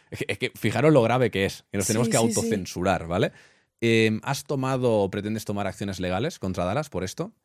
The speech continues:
Speaker 2: Como te comenté hace un rato, eh, me, a mí, ya me había hecho un montón de videos,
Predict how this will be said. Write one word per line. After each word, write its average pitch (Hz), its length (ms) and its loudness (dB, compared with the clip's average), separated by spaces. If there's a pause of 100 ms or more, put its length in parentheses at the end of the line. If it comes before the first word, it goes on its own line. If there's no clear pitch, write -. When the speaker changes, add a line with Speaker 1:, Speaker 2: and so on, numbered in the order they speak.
(160)
Speaker 2:
Como 240 240 2
te 240 120 2
comenté 226 260 0
hace 247 120 -2
un 240 100 -2
rato, 226 440 0 (760)
eh, 190 260 0
me, 190 240 0
a - 60 -4
mí, 196 180 0
ya - 180 -2
me 220 100 2
había 226 140 4
hecho 220 180 -2
un 214 60 0
montón 208 380 -2
de 226 100 2
videos, 233 420 4